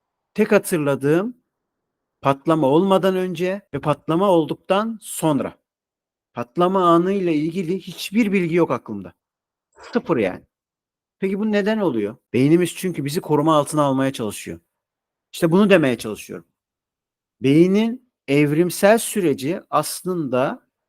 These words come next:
bizi tamamen paranoyak yetiştirip sürekli en kötü koşulları düşünüp bunun sonucunda da bizi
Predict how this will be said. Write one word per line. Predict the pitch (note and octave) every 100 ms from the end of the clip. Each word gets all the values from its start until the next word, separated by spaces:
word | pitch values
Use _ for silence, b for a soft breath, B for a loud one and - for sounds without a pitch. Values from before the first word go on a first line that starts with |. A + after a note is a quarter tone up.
| _ _ E3+
bizi | G3 D#3+ D#3+
tamamen | - G3+ F#3 D3 A2 A2 E3+ A#3+ _ _ _ _
paranoyak | - F#3 G3+ G3 F#3+ F#3 -
yetiştirip | C3+ C3 - - A2+ E3 _ _ _ _ _
sürekli | - A#3 G3 - -
en | C3+ E3+
kötü | F#3 G3
koşulları | F#3+ - G3+ F#3+ F#3
düşünüp | E3+ - G3 G#3 _ _ _ _ _ _ _ _ _ _ _ -
bunun | G#3 F#3
sonucunda | E3 G#3 F#3 D#3 D#3 C3+ A2
da | C3 F3
bizi | C#3 D3+ D#3+ C#3 E3 B3